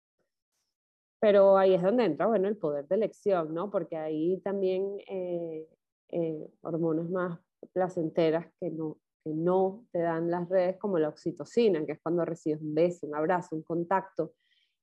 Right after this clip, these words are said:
Y ahí sí está el tema de que las redes sociales te dan como una ilusión de estar, eh, de intimidad o de estar acompañado, ¿no? Eh, pero es una ilusión, porque aunque tú estés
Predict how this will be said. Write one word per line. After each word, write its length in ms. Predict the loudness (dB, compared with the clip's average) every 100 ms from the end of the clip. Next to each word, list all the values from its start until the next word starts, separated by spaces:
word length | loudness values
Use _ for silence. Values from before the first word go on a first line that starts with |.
| _ -2
Y 460 | 2 4 2 0
ahí 320 | 0 2 4 0
sí 500 | -2 2 2 2 -2
está 240 | -8 -2
el 140 | -2 2
tema 300 | 0 0 -4
de 120 | -2
que 120 | -2
las 240 | -2 -6 -2
redes 280 | -2 -2 -6
sociales 640 | -12 -4 -2 -2 -4 -8 _
te 100 | -2
dan 280 | 0 -2 -4
como 340 | -2 0 0
una 300 | -2 -2 -4 -4
ilusión 760 | -2 -2 -4 -2 2 4 2 0
de 60 |
estar, 460 | -4 -4 -2 -2 -4 -4
eh, 420 | 0 2 2 0 -4 -8 -14 _ _ _ _ _
de 140 | 6
intimidad 840 | 6 6 2 0 2 2 4 4 2 -10 _ _ _ _ _
o 120 | 2
de 80 | 2
estar 240 | 0 -2 -2
acompañado, 920 | 0 -2 0 -2 0 0 -2 -4 -6
¿no? 360 | -2 -2 -4 _ _ _ _ -4
Eh, 500 | 0 2 0 -2 -8 _
pero 200 | 2 2
es 60 |
una 140 | 2 2
ilusión, 640 | 2 -2 0 0 0 -6 _ _ _ _
porque 260 | -2 -2 -2
aunque 300 | -4 -2 -6
tú 180 | -2 -2
estés 760 | -4 _ -2 0 -2 -4 -12